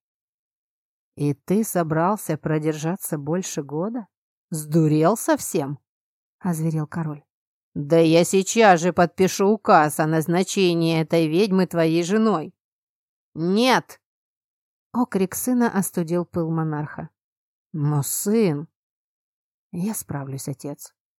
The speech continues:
В любом другом случае я ее потеряю. Мне нужно стать ее другом. Мне нужно, чтобы она видела во мне не врага, а того, кого она сама захочет.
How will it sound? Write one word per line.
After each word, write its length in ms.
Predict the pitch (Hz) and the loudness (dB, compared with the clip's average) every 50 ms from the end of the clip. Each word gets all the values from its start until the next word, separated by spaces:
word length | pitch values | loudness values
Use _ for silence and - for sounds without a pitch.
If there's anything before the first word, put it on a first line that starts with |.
| _ _ _ _ _ _ - | _ _ _ _ _ _ -8
В 100 | - 156 | -4 -2
любом 440 | 165 180 185 185 226 262 269 254 226 | -2 0 0 2 2 4 4 4 4
другом 360 | 196 202 190 185 196 190 180 | 2 2 2 2 2 2 0
случае 600 | - - 208 240 254 - - 202 185 175 165 160 | 0 0 0 0 0 -2 -2 0 0 0 0 0
я 240 | 170 185 190 180 170 | 0 2 2 2 2
ее 200 | 165 170 170 160 | 2 0 -2 -2
потеряю. 760 | - 170 156 - - 165 160 156 160 160 160 180 196 196 - _ _ _ _ _ _ _ _ _ _ _ _ _ _ _ _ - | -2 -4 -6 -4 -2 -4 -2 -2 -4 -4 -6 -8 -10 -14 -18 _ _ _ _ _ _ _ _ _ _ _ _ _ _ _ _ 0
Мне 320 | 180 185 202 220 247 262 | 2 4 6 6 6 6
нужно 380 | 247 233 262 247 196 196 202 190 | 6 6 4 4 2 0 -2 -2
стать 360 | - - - 202 190 - - | -2 0 2 2 2 2 0
ее 240 | 190 185 180 185 170 | 0 0 2 0 0
другом. 560 | 151 190 214 226 196 156 143 151 175 185 - _ _ _ _ _ _ _ _ _ _ - | 0 0 0 0 0 -2 -4 -6 -8 -10 -14 _ _ _ _ _ _ _ _ _ _ -6
Мне 320 | 147 143 151 151 151 147 | -4 -2 -2 -2 -2 -2
нужно, 480 | 151 160 180 208 202 165 147 147 165 - _ _ _ _ | 0 0 2 2 0 0 -4 -8 -8 -10 _ _ _ _
чтобы 400 | - - - - 185 175 170 180 | -18 -12 -6 -2 0 2 4 4
она 220 | 180 185 196 196 190 | 4 4 4 2 4
видела 380 | 196 220 190 196 196 196 190 | 2 2 2 2 4 4 4
во 140 | 175 185 180 | 4 4 4
мне 240 | 185 185 190 196 190 | 2 2 2 2 2
не 180 | 180 185 190 180 | 2 2 0 2
врага, 600 | 175 175 170 165 156 165 190 202 196 180 170 - _ _ _ _ _ _ _ _ | 2 2 0 0 0 0 0 2 2 0 -2 -4 _ _ _ _ _ _ _ _
а 140 | - 190 175 | -2 -2 0
того, 440 | - - 185 190 190 240 262 240 208 | 2 2 2 2 4 4 6 4 4
кого 360 | - - 220 214 247 277 262 | 4 4 2 4 6 6 4
она 320 | - - 208 214 214 208 196 | 6 4 4 2 2 0 -2
сама 420 | - - 208 208 214 214 190 160 | -2 -2 -2 0 0 0 0 -2
захочет. 600 | 147 160 156 - - 185 170 156 - - - - | -2 -4 -8 -8 -8 -6 -6 -6 -6 -10 -18 -20